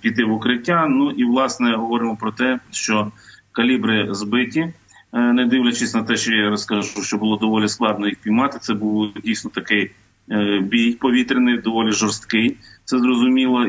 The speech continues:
І навіть ті, хто, на жаль, не пішов в укриття, я попереджаю, що треба це робити, тому що уламки можуть падати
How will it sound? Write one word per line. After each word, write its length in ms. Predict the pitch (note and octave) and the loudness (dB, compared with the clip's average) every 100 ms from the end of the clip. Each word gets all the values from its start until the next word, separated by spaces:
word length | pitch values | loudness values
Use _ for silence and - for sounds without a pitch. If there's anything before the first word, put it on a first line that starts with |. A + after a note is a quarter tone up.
| - | -2
І 380 | G#2 A2 A2 G#2+ - - _ | -2 0 2 0 -4 -16 _
навіть 300 | - A2+ A2 | 0 0 0
ті, 140 | - A#2 | -2 -4
хто, 440 | - G#2+ G2+ F2+ | 0 0 2 0
на 180 | G2+ A2+ | 0 2
жаль, 240 | A2+ G#2 | 2 0
не 140 | F#2+ G#2 | -2 -6
пішов 300 | - E3+ E3 | -4 -2 -2
в 40 | |
укриття, 360 | A#2 G2+ - F#2+ | -2 -4 -2 0
я 120 | G#2 | -2
попереджаю, 480 | G2 A2+ G#2 G#2 F#2 | -4 -4 -2 0 -2
що 140 | - | -2
треба 240 | G#2+ G2+ | -2 -2
це 120 | F#2+ G#2 | -2 -2
робити, 340 | G#2 D3 D3 - | 0 0 -2 -4
тому 200 | G2+ F#2+ | -4 -4
що 180 | - | -4
уламки 440 | F#2+ G#2+ G#2+ F#2+ G#2 | 0 0 0 -2 -6
можуть 280 | G#2 G#2 - | -6 -6 -4
падати 540 | B2+ B2+ A#2+ A#2+ G#2 | -2 0 0 0 -4